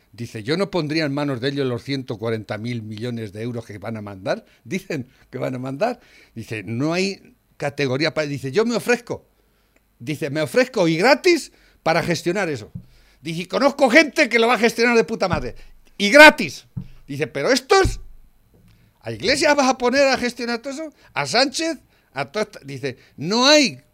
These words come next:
categoría inter-, lo dice aquí, lo dice aquí, ¿eh? Un tío con dos cojones. ¿Eh? Por ejemplo, dice, ¿qué piensa usted de,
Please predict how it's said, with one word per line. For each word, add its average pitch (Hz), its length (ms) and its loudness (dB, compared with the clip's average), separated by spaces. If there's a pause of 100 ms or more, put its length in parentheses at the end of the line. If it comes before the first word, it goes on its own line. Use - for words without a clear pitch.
categoría 156 500 -2
inter-, 135 280 -4
lo 113 120 -10
dice 233 180 -4
aquí, 294 380 0
lo 117 100 -10
dice 185 140 -10
aquí, 277 280 -14
¿eh? 240 160 -12 (460)
Un - 80 -20
tío 143 180 -20
con 135 160 -14
dos 151 120 -16
cojones. 151 340 -14 (880)
¿Eh? 151 160 -14 (200)
Por 131 100 -12
ejemplo, 151 220 -10
dice, 143 240 -8 (180)
¿qué 175 100 -10
piensa 226 220 -8
usted 220 240 -8
de, 175 480 -6